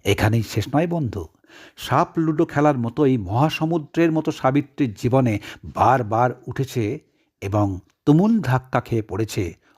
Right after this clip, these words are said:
অতলান্ত ঢেউ। আসলে সমুদ্র তো কারোর থেকে কিছু নেয় না, ক্ষণেকের জন্য কিছু নিলেও চিরকালের জন্য কিন্তু সবটাই পাড়ে ফিরিয়ে দেয়। তাই যার জীবন সমুদ্রের মতো, তাকে তো আর একটা ভিডিওর মধ্যে ধরা যায় না।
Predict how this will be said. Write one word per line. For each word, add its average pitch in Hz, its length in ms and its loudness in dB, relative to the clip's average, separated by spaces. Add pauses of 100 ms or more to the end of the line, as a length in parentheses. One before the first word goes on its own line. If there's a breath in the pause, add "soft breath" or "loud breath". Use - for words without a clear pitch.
(120)
অতলান্ত 98 640 0
ঢেউ। 90 380 -8 (380 loud breath)
আসলে 196 300 4
সমুদ্র 151 640 -4
তো 196 120 -4
কারোর 175 220 -2 (120)
থেকে 180 180 -6
কিছু 185 220 -2
নেয় 139 260 4
না, 160 320 -2 (440 loud breath)
ক্ষণেকের 160 600 4
জন্য 180 340 -4
কিছু 160 280 -4
নিলেও 131 460 4 (320 loud breath)
চিরকালের 131 720 2
জন্য 185 280 0
কিন্তু 131 360 -6
সবটাই 156 880 0 (160)
পাড়ে 120 340 0 (280)
ফিরিয়ে 82 340 -6
দেয়। 78 260 -10 (480 loud breath)
তাই 175 160 6
যার 143 400 2
জীবন 185 340 -2
সমুদ্রের 147 580 -6
মতো, 123 420 0 (320 loud breath)
তাকে 101 260 2
তো 131 160 4
আর 127 80 4 (180)
একটা 113 440 -4
ভিডিওর 123 440 -2
মধ্যে 127 300 0
ধরা 113 240 4
যায় 131 200 4
না। 160 220 -4